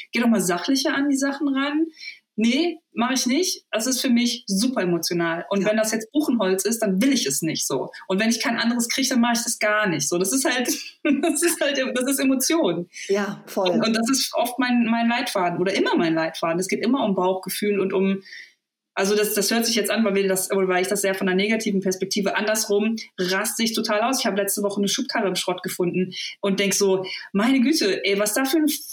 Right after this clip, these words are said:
Speaker 1: fucking Potenzial drin ist, der Hammer, das ist der Hammer. Ich brauch diese Schubla-, äh, Schubla-, <laughs> Schubkarre. Und hab jetzt noch eine zweite gefunden und ich sammle jetzt Schubkarren. So, es ist jetzt so. Das ist cool. Ich glaube, da wird halt was draus entstehen. Ähm, aber das ist halt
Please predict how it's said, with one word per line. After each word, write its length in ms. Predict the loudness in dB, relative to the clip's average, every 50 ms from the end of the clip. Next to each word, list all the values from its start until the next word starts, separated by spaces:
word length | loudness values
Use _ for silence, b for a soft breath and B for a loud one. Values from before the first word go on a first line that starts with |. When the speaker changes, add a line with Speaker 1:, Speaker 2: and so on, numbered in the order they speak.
| -6 -2
Speaker 1:
fucking 300 | -2 0 2 2 2 2
Potenzial 520 | 2 2 2 2 2 2 2 0 2 2
drin 100 | 2 2
ist, 180 | 0 0 0 -2
der 300 | -2 -2 -2 -2 0 0
Hammer, 220 | 2 2 2 2
das 100 | 0 0
ist 80 | 0 -2
der 160 | -2 0 0
Hammer. 240 | 0 2 2 2 0
Ich 100 | 0 0
brauch 300 | 0 0 0 0 0 0
diese 200 | 0 0 2 0
Schubla-, 460 | 0 -2 -2 0 0 0 0 0 0
äh, 120 | 0 0 0
Schubla-, 340 | 0 -2 -2 -2 -2 -2 -2
<laughs> 60 | -2
Schubkarre. 680 | -4 -4 -2 -2 -2 -4 -2 0 0 0 2 0 0 0 B -2 0 0 0 B
Und 160 | 0 0 0 0
hab 100 | 0 0
jetzt 140 | -2 0
noch 100 | 0 0
eine 80 | 0 0
zweite 300 | 0 0 0 0 0 0
gefunden 280 | 0 0 0 2 2 2
und 40 | 2
ich 60 | 2
sammle 200 | 2 2 2 2
jetzt 200 | 2 2 0 0
Schubkarren. 500 | -2 -4 -6 -4 -4 -2 -2 -2 -4 -2
So, 80 | -2 -2
es 140 | -2 0
ist 160 | -2 -2 0 0
jetzt 240 | 0 -2 -2 -4
so. 180 | -4 -4 -6 -6 B B B B B
Das 120 | -2 -2 0
ist 160 | 0 2 2
cool. 140 | 4 4 4
Ich 220 | 2 2 0 0
glaube, 240 | 0 0 0 0 0
da 140 | 0 0 0
wird 160 | 0 0 0
halt 140 | -2 -2 0
was 160 | -2 -2 -2 -2
draus 200 | -2 -2 0 -2
entstehen. 640 | -2 -2 -2 -2 0 0 0 0 0 -2 -4 -8 _ B B B B B B B B B _ -8 -8 -4 0
Ähm, 260 | 0 2 2 0 0
aber 160 | 0 0 2 2
das 100 | 2 2
ist 140 | 2 2 2 4
halt 80 | 2